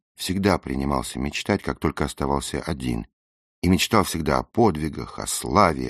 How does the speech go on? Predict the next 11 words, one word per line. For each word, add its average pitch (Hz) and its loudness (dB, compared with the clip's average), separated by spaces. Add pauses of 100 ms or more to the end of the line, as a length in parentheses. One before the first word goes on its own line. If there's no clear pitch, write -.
о 71 -4
блестящей, 85 0
о 76 -4
счастливой 73 -2
жизни 92 0
в 80 0
роскошных 85 -2
чертогах, 90 2 (500)
обо 87 6
всем, 123 4
что 85 0